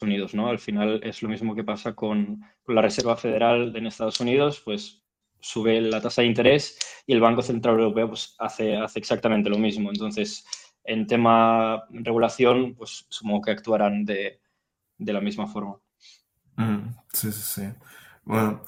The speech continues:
Speaker 2: eh, tal vez, no sé, em, para la audiencia quizás le podrían explicar así muy fácilmente para personas que quizás ni, ni siquiera han en-, en-, entrado en, en este mundo, sino que quizás hayan a-, oído hablar sobre esto, explicar,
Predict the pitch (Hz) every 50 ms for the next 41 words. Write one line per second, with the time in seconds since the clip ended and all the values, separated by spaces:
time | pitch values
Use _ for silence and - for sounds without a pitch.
0 | - - 110 117 113 110 107 107 104 - - - - _ _ - - - _ _
1 | _ - - - - _ _ - - - - 123 123 123 123 139 156 151 139 -
2 | 127 123 117 113 110 110 110 107 107 107 107 104 104 101 101 107 113 - - -
3 | - - 110 110 110 110 110 104 117 117 120 131 123 127 123 123 123 123 117 -
4 | 120 113 110 113 113 113 - 104 - 110 107 110 - 113 110 107 107 - 110 107
5 | - 104 101 101 101 104 - 101 90 - 92 90 - 98 92 - 87 90 90 -
6 | 90 - - - 95 95 95 92 87 90 101 95 92 - - 101 101 104 101 95
7 | 98 92 90 - - 101 101 90 - _ _ - 104 98 87 98 98 98 98 98
8 | 98 95 92 90 - 95 95 95 95 92 90 90 - 98 98 98 - - 104 98
9 | 101 101 104 104 104 104 - 98 95 92 92 - 98 95 95 92 - - - -
10 | _ - 98 - 95 92 117 104 101 101 98 98 98 95 - _ _ _ _ 101
11 | 101 101 98 101 101 101 196 - - 101 98 98 95 95 - - 101 98 95 -
12 | - - - _ _ _ _ - - - - 98 90 - 104 107